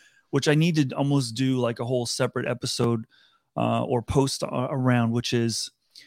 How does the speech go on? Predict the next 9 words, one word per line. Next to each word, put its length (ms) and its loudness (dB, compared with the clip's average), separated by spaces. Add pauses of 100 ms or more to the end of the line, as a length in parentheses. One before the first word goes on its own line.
(340)
there 240 2
were 520 0
something 720 -6
close 320 -2
to 120 -6
five 380 -2
hundred 240 -4
and 100 -4
sixty 880 -6